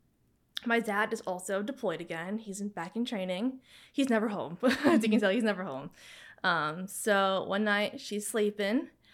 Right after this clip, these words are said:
Speaker 1: and she wakes up and she is laying diagonally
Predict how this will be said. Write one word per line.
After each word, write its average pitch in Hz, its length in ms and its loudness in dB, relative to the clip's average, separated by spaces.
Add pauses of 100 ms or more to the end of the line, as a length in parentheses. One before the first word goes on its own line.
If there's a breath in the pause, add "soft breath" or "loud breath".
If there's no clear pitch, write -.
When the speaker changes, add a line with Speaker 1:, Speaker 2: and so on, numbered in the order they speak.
(300 loud breath)
Speaker 1:
and 196 200 0
she 214 160 2
wakes 202 280 0
up 233 360 2 (880)
and 202 400 -2
she 208 480 -6
is 208 260 -2
laying 214 460 2
diagonally 220 800 0